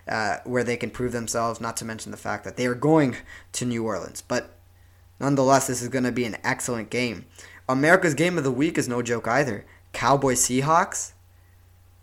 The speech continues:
excellent game. And we're really gonna find out whether, uh, Dak coming back against the Falcons, looking sharp,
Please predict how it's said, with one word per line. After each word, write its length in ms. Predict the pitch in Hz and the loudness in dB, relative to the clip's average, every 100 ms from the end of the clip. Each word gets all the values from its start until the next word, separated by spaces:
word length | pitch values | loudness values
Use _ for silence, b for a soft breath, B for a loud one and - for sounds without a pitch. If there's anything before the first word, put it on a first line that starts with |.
| - - _ - - - | -20 -20 _ -20 -18 0
excellent 400 | 151 165 135 123 | 2 2 -2 -2
game. 320 | 113 104 107 | -2 -2 -2
And 140 | 113 123 | -2 0
we're 80 | 139 | 2
really 320 | 147 180 165 | 4 4 4
gonna 180 | 139 123 | 2 0
find 320 | 135 135 127 | 2 2 4
out 320 | 139 117 110 | 4 4 0
whether, 540 | 98 113 110 110 107 B B B - | -4 -4 -4 -4 -6 B B B -10
uh, 320 | - 110 101 - - - - - 127 | -4 -2 -2 -4 -10 -20 -20 -18 -6
Dak 380 | 139 139 156 - | 6 10 10 6
coming 260 | 156 147 127 | -2 0 2
back 380 | 127 139 147 131 | 6 6 6 0
against 320 | 127 127 123 | -2 -2 -4
the 60 | 110 | -2
Falcons, 520 | 117 131 131 135 120 | 2 2 0 -4 -4
looking 280 | 127 127 117 | -4 -4 -2
sharp, 540 | - 120 127 156 | -2 2 0 0